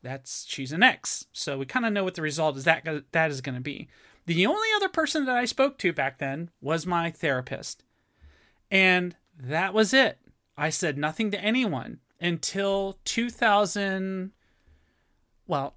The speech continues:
I did have two more therapists between that time and two thousand six. So two thousand six, I've gotten a divorce.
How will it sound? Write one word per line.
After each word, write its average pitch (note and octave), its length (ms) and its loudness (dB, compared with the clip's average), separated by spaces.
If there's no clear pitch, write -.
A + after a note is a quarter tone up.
I F3 120 0
did E3 160 0
have D3 280 -2
two - 140 -6
more C#3+ 160 -2
therapists C3 540 -6
between D#3 580 -4
that B2+ 240 -6
time C#3 320 -6
and C3 480 -8
two F3 220 -2
thousand C3 1080 -6
six. - 920 -6
So - 160 -10
two C#4+ 180 2
thousand C#4 340 2
six, E3+ 400 -4
I've C3 120 -12
gotten F3+ 240 0
a B3 80 0
divorce. D#3 640 -2